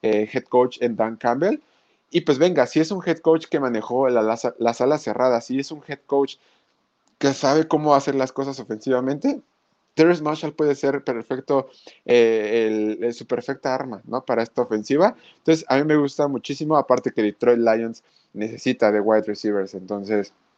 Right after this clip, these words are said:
yo creo que esa es la, la verdadera opción que tengo para Terrence Marshall, por eso lo pongo en mi número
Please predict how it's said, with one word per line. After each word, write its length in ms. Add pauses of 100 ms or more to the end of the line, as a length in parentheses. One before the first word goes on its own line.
(640)
yo 200
creo 180
que 120
esa 140
es 120 (320)
la, 400
la 160
verdadera 640
opción 500
que 100
tengo 300
para 220
Terrence 240
Marshall, 340
por 240
eso 120
lo 100
pongo 180
en 120
mi 120
número 400